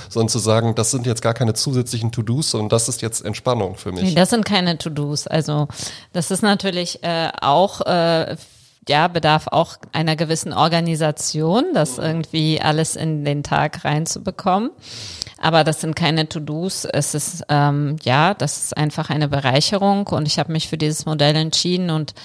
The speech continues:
Speaker 2: das mache ich auch in, in Teilzeit. Das
Speaker 1: Mhm.
Speaker 2: ist bei Dentons möglich und das finde ich sehr gut und, ähm, kann ich auch nur junge Kollegen und Kolleginnen auch, äh, unterstützen, wenn sie eben auch ähnliche Lebensmodelle haben,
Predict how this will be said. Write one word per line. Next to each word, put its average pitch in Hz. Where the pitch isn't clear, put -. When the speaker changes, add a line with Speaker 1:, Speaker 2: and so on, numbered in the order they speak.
Speaker 2:
das 165
mache 151
ich -
auch 170
in, 151
in 147
Teilzeit. 262
Das 160
Speaker 1:
Mhm. -
Speaker 2:
ist -
bei 156
Dentons 151
möglich 175
und 147
das -
finde 156
ich -
sehr 170
gut 190
und, 156
ähm, 156
kann 160
ich -
auch 151
nur 156
junge 165
Kollegen 160
und 160
Kolleginnen 160
auch, 143
äh, -
unterstützen, 190
wenn 175
sie 170
eben 165
auch 165
ähnliche 170
Lebensmodelle 165
haben, 170